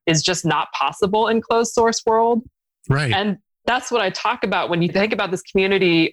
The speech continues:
Speaker 1: and open source as this kind of prism, which is it's what your contribution comes out, you put that in, and on the other side, you get this kind of really beautiful array of things.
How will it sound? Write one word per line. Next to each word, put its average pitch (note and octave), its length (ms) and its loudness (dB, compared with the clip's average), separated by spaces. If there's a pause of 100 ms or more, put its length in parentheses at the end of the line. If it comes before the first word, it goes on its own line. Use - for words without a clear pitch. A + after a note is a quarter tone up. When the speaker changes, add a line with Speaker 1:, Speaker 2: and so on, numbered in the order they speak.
Speaker 1:
and E3+ 180 -2
open E3+ 220 0
source E3+ 260 0
as D#3+ 160 -2
this D#3+ 220 0
kind - 180 -4
of - 120 -8
prism, D#3+ 680 -2 (100)
which F3 240 0
is D#3 420 0 (200)
it's - 480 -6 (320)
what F3+ 320 2
your A3 160 0
contribution F3+ 640 0
comes E3+ 280 -2
out, G3 260 0 (180)
you F#3 120 2
put G#3 200 -2
that D#3+ 180 0
in, F#3+ 220 0
and D3+ 140 0
on D#3 100 -2
the D3 100 0
other D#3+ 140 0
side, D3 260 -2
you C#3+ 60 0
get C#3+ 160 0
this - 140 -4
kind C#3+ 160 -4
of C3+ 100 -8
really C#3 200 2
beautiful C3 400 0
array - 260 -2
of - 100 -6
things. - 420 -6